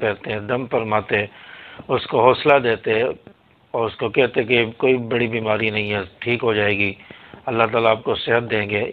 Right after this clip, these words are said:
इस तरह करके उनको हौसला देते। तो इस तरह मरीज़ की अयादत करके आप सल्लल्लाहु अलैहि वसल्लम तशरीफ़ लाते। और दूसरी फ-, बात फरमाई कि जनाजे के साथ भी आप सल्लल्लाहु अलैहि वसल्लम जाते थे, जनाजा भी पढ़ाते थे। तो जनाजा पढ़ने का बहुत ज़्यादा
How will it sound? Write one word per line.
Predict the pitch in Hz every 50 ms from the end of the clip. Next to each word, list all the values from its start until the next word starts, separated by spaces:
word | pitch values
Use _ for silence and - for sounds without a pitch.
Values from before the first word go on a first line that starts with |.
| -
इस | 127 - -
तरह | 156 135 131
करके | 123 127 127 127 120 - 135 127 123
उनको | 120 120 110 135 113
हौसला | 117 113 - - - 135 131
देते। | 117 110 104 - 110 101 98 95 - - - - - - - - - - - - - - - -
तो | 151
इस | 143 -
तरह | - 160 151 151
मरीज़ | 139 135 131 135 135 117
की | - - 143
अयादत | 123 123 120 120 120 135 117 123
करके | - 123 113 107 120
आप | 113 113 135
सल्लल्लाहु | - - 123 110 107 110 110 107
अलैहि | 101 98
वसल्लम | 113 110 113 107
तशरीफ़ | 117 95 98 98 107 101 101
लाते। | 98 98 95 - 98 101 101 - - _ - - - - - - - - - - - - -
और | 135 123
दूसरी | 120 139 143 123 - 156 151 139
फ-, | - 160 156 151
बात | 139 131 131 123 117
फरमाई | - 135 127 127 127 127 131 131 120
कि | 110 127 120
जनाजे | 110 117 120 117 117 117 110 123 123
के | 117 - 120
साथ | 104 - 113 110 113 113 - - - - - - -
भी | 120 120 117
आप | 113 110 107
सल्लल्लाहु | - 143 113 110 107 107 104 107
अलैहि | 101 -
वसल्लम | 117 110 107 107 104
जाते | 104 104 104 - - 120
थे, | 101 104 104 98 98 - - - - - - - - - - -
जनाजा | - 120 110 113 113 113 113 131
भी | 123 135 127
पढ़ाते | 110 127 107 107 110 104 - 123
थे। | 110 110 107 101 110 - - - - - - - _ _ - - - - _ _ - _ _ - - - - - - - - - - - -
तो | - 123 113
जनाजा | 113 131 127 135 139 143 147
पढ़ने | 131 117 139 127 131 135 131
का | 123 131
बहुत | 127 110 120 117 113 107
ज़्यादा | 117 117 113 113 123